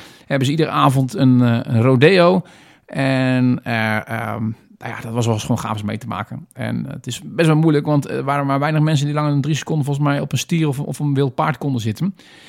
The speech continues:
Hè, eh, maar, eh, ja, wat wij natuurlijk zien als totale waanzin, hè, en als, als nep en als cowboyverhalen en, hè, eh, we kennen het van de film uit Wild Westerns.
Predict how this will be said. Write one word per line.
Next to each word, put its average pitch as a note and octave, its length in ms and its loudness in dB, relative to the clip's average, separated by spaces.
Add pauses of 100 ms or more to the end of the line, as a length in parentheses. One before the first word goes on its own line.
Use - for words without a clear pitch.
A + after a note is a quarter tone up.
(160)
Hè, A#2 180 0
eh, - 1000 -6 (200)
maar, A#2+ 200 -8
eh, D3 200 -6
ja, D3 160 -4
wat F3 160 4
wij A#3 140 2
natuurlijk A3+ 280 2
zien A3 200 2
als G3 320 0
totale F3+ 420 -2
waanzin, D3+ 520 -2
hè, - 160 -4
en C3+ 320 -4
als, A#2+ 280 -6
als A2 200 -6
nep C#3 300 4
en C3+ 100 -2
als A#2+ 220 -4
cowboyverhalen B2+ 1000 0
en, A#2 360 -2
hè, C3 200 -4
eh, A#2+ 440 -8 (120)
we A#2+ 100 -4
kennen C#3 200 0
het B2 100 -4
van C3 120 -2
de A#2+ 60 -6
film D#3+ 320 0
uit B2 120 -2
Wild B2 180 -6
Westerns. C#3+ 420 -2